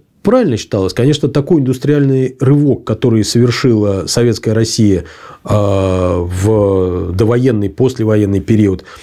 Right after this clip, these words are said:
он был бы невозможен, э, во времена, э, значит, э, м, всеобщей неграмотности и, э, самодержавия, да.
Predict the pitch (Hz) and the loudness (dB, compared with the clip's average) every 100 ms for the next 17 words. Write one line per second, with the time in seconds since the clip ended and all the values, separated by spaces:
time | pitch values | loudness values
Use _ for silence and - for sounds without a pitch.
0 | - _ _ 110 - 147 123 127 139 113 | -20 _ _ -2 2 0 2 2 0 2
1 | 110 107 98 - _ _ _ _ _ _ | 0 0 -4 -10 _ _ _ _ _ _
2 | 123 143 143 131 123 92 90 85 - - | 2 4 2 0 0 -2 -8 -12 -12 0
3 | 110 104 98 95 117 110 120 107 95 90 | 2 2 2 2 2 2 0 0 -2 -4
4 | 87 87 90 90 92 - - - - - | -4 -6 -4 -6 -6 -10 -14 -14 -14 -2
5 | 98 101 98 95 - 95 92 90 90 87 | 0 2 -2 -2 -2 0 0 -2 -2 -4
6 | 87 87 85 87 87 87 90 87 - 87 | -4 -2 0 0 0 0 0 -2 -4 -4
7 | - 117 110 101 104 117 107 90 78 90 | 0 0 0 0 2 2 0 -6 -8 -10
8 | - 95 92 92 90 87 87 87 90 87 | -4 0 0 0 0 -2 -4 -4 -2 -2
9 | 87 90 87 87 92 90 87 - - - | -2 -2 -2 -2 -2 -2 -4 -6 -16 -2
10 | 104 107 135 196 233 113 92 110 139 | 0 2 2 0 0 -2 -2 -2 -2